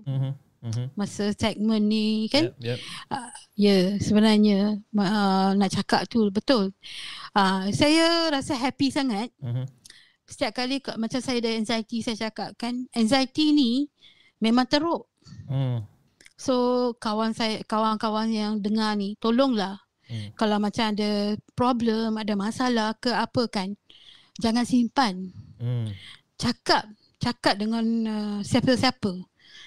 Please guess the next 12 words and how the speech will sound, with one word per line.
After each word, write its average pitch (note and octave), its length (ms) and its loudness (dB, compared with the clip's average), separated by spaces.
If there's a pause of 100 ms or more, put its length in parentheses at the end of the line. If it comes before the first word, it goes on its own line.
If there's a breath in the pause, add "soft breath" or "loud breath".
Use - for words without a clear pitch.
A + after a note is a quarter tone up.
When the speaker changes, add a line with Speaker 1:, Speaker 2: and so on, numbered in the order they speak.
(140 loud breath)
Speaker 2:
Macam G#3+ 340 2
Mel A3 300 4
cakap G#3 380 -2
hari G#3+ 180 -4
tu, G3+ 200 -8
boleh G3+ 260 0
P - 280 -8
M G#3 480 -4
kita A3+ 420 -2
semua A#3+ 420 2
kan. A3+ 300 -2
Speaker 1:
Mhm. C#3 300 -2